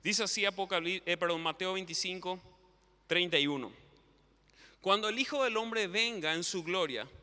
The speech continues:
y todos los santos ángeles con él, entonces se sentará en su trono de gloria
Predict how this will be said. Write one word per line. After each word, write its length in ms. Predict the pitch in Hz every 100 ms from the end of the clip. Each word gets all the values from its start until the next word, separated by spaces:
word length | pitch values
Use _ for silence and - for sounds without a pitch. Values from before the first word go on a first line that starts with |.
| - _ _ - - _
y 180 | 208 - - - _ _ _ _ _
todos 400 | 220 233 226 226
los 200 | 202 190
santos 460 | - 196 202 196 -
ángeles 480 | 170 180 185 190 185
con 240 | 165 135
él, 180 | 139 165 - - - -
entonces 760 | 165 156 - 214 220 220 220
se 140 | -
sentará 640 | 202 208 208 175 143 170 190 -
en 120 | 185
su 240 | - 156
trono 380 | 139 147 165 165
de 100 | 151
gloria 360 | 131 120 123